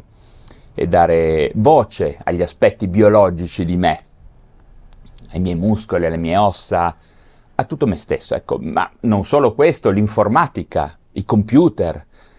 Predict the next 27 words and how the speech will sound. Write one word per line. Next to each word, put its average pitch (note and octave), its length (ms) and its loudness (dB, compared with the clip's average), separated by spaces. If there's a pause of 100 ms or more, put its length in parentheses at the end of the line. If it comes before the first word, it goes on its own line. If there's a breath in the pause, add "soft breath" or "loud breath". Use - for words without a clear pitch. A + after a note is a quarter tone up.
(420 soft breath)
eh, D#2+ 380 -12
poi G#2 140 0
magari F2+ 300 2
vi F#2+ 100 2
accennerò F2+ 400 0
a E2+ 60 0
qualcosa, F2 800 0
perché E2+ 220 -6
poi A2 140 -2
si A2 140 -10
sono F#2 180 -4
trovati E2+ 380 -4
uniti G#2 460 -2 (360)
al E2+ 140 -10
concetto F2 440 -2
di E2+ 100 -4
musica, E2+ 420 -4
mi F2 100 -4
hanno F2 120 -2
aiutato E2+ 280 -2
tantissimo, E2 680 -2
ma C2+ 200 -18
i D2 140 -10
libri, F2+ 480 0 (640 soft breath)
lo A2 220 2
studio G#2+ 640 0 (200)
<clears throat> G#3 100 2